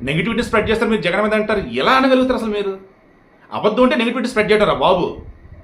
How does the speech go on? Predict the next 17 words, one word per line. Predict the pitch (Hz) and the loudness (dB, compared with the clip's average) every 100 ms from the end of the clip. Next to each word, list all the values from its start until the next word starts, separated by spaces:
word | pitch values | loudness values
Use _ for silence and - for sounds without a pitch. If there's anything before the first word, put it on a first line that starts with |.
| - - - - - - - | -18 -16 -14 -14 -14 -12 -6
సీరియస్లీ | 254 262 151 | -4 0 2
ఆడవాళ్ళ | 170 240 240 233 | 4 4 4 2
పేర్లో | 220 220 220 | 2 2 2
ఉన్నాయి | 208 185 | 2 -2
అక్కడ | 165 - | -4 -4
కింద | 190 208 | -4 -2
కామెంట్లు | 180 196 202 | -2 0 -2
పెట్టేవాళ్ళు, | 185 175 147 | 0 -2 -2
మరి | 147 107 | -4 -2
వాళ్ళు | 139 247 | -2 0
కూడా | 247 | 0
ఎలా | 247 | 0
పెడతారో | 240 262 | 0 0
నాకు | 208 | 0
అర్థం | 165 175 156 | 0 0 -2
కావట్లేదు. | 123 - - - 151 | -2 -8 -12 -4 -2
అంత | 214 | 0